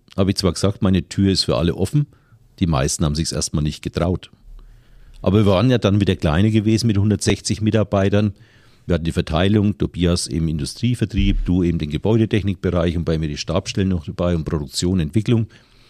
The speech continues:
Aber der neue Weg, dass man eben noch mehr miteinander und vor allem mit ganz flachen Hierarchien arbeitet. Dass man Ansprechpartner sein kann für alles.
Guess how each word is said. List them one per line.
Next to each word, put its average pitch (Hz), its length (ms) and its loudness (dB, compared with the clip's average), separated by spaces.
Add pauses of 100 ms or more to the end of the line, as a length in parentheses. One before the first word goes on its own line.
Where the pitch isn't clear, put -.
(460)
Aber - 160 0
der 107 160 2
neue 117 500 4
Weg, 117 320 4
dass 120 160 2
man 117 160 2
eben 110 280 0 (200)
noch 98 400 2
mehr 110 220 2
miteinander 123 640 2
und 113 140 0
vor 101 160 -2
allem 110 100 4
mit - 220 0
ganz 123 420 2
flachen 98 540 0
Hierarchien 87 640 0
arbeitet. 67 580 -4 (800)
Dass 87 160 0
man 107 120 2
Ansprechpartner 113 680 2
sein 98 260 2
kann 98 200 2
für - 280 0
alles. 87 400 2